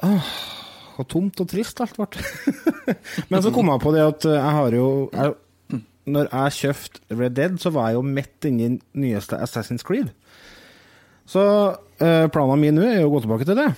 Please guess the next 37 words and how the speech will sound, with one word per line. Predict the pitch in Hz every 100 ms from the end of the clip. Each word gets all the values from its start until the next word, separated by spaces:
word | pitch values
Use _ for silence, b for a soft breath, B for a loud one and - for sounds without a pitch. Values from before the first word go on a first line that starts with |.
| b b b b b b b b b b b _ -
Holde | 135 127
på | 104
med | 120
det | 123 143
til | 143
det | 135
blir | 120 120
litt, | 120 120
eh, | 110 110 110
online | 110 107 98 120 131
med | 131
Red | 123 120
Dead. | 220 220 101 - -
Det, | 127 135 131 117
for |
det | 113
er | 113
jo | 127
det | 107
jeg | 95
har | 110
bedrevet | 107 110 92 104
dagene | 120 98 98
mine | 110 147
med | 147 143
i |
det | 147
siste. | 156 - 196
Og | 233 208 208 190 180 -
det | 160
snakket | 180 165 117
jeg | 113
om | 143
i | 143
forrige | 139 123
episode, | 143 147 143 143
og | 175 175